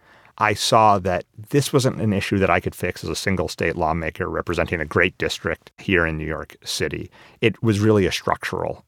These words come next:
problem. And so many people, like many of your listeners, were desperate to get involved and do something. And so I had been making this argument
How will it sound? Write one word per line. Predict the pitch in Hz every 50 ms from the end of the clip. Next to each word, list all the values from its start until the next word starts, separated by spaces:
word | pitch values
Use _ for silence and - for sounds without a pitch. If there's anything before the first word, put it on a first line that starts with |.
| _ -
problem. | - - 76 76 78 - 76 - - 104 - _ _ -
And | 131 139 123 113 107 85 73 69
so | - - - - - 117 113 120
many | 127 120 117 107
people, | - 110 110 - - 78
like | 76 78 78 -
many | 92 92 92 90
of | 82 85
your | 82 82
listeners, | 92 101 - - - 82 76 - - - _ _ _ -
were | 113 107 90 - _
desperate | - 123 120 - - - - 87 -
to | - 104
get | 95 95 90 82 - _ _ _ _ _ _ _ -
involved | 110 107 98 80 - 113 101 101 98 85 82 78 - - - -
and | - 98 90 85 85
do | 120 120 120
something. | - - - - - - - - - - _ _ _ _ _ _ _ - - - _ _ _ _ _ _ _ -
And | 139 131 -
so | - 147 135 120 120 - _ _ _ _ _ _ _ _ _ -
I |
had | - 175 185
been | 185 165 143
making | 139 127 - - 127
this | 110 101 -
argument | 98 107 107 95 104 95 92 92